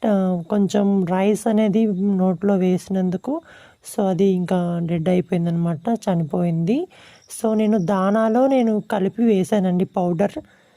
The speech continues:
మేము పౌడర్ మెడికల్ షాప్‌లో తెచ్చాము ఇది. So, ఈ దానాన్ని కలిపితే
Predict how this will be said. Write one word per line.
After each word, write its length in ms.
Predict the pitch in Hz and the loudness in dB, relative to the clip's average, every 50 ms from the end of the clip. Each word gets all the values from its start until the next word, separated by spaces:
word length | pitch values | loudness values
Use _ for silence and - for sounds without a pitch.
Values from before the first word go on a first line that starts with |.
| _ _ _ _ 220 | _ _ _ _ 0
మేము 160 | 214 202 190 | 0 0 0
పౌడర్ 480 | - - 208 196 196 180 226 226 208 | 0 0 0 0 0 0 0 0 2
మెడికల్ 400 | 233 226 220 202 175 185 - 208 | 2 2 2 2 0 0 -2 -2
షాప్‌లో 320 | 185 - 240 220 - - 214 | -2 -2 -2 -2 -2 -2 -4
తెచ్చాము 580 | - 214 185 - - - - 196 180 175 170 | -2 -2 -4 -4 -4 -2 -2 0 0 0 -2
ఇది. 460 | 170 170 175 156 156 202 240 302 339 330 _ _ _ _ _ _ _ _ _ _ _ _ _ _ _ _ _ _ _ _ _ _ | -2 -4 -4 -2 -2 -2 -2 -2 -6 -10 _ _ _ _ _ _ _ _ _ _ _ _ _ _ _ _ _ _ _ _ _ _
So, 360 | - - - - 233 214 220 208 | -16 -14 -6 -4 -2 -2 -2 -2
ఈ 260 | - - 147 180 233 | -2 0 2 2 4
దానాన్ని 600 | 175 220 202 190 196 196 202 208 208 208 233 196 | 4 2 2 2 2 2 2 2 2 2 2 0
కలిపితే 840 | - 226 196 180 - - - - - - 254 285 339 392 403 403 | 0 0 0 0 -2 -4 -8 -10 -6 -2 -2 -2 -2 -4 -8 -10